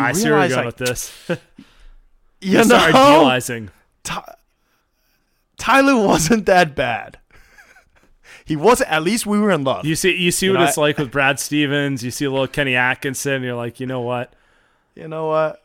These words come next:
Speaker 1: Yeah.
Speaker 2: Just because Ty Lue liked to, you know, slurp LeBron here and there,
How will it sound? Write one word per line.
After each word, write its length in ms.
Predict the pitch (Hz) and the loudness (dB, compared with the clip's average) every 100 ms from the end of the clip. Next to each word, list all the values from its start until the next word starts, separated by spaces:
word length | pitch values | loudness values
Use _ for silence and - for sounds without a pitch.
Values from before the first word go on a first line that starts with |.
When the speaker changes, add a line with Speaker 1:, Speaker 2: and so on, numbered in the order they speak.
| - | -14
Speaker 1:
Yeah. 240 | 131 - - | -12 -14 -10
Speaker 2:
Just 260 | 143 147 | -6 -4
because 320 | 143 147 147 123 | -4 -4 -4 -4
Ty 240 | 151 139 | -2 -2
Lue 720 | 135 139 135 135 123 131 - _ _ - | -2 -4 -4 -6 -8 -14 -20 _ _ -16
liked 720 | 123 127 123 - - - - | -6 -4 -4 -6 -20 -20 -10
to, 320 | 131 120 104 - | -8 -6 -10 -14
you 140 | 135 | -12
know, 160 | 113 110 _ | -10 -12 _
slurp 320 | - - 127 110 | -18 -10 -8 -8
LeBron 460 | 117 107 113 117 | -10 -8 -8 -6
here 180 | 110 120 | -8 -8
and 120 | 117 | -8
there, 300 | 113 113 107 | -10 -10 -12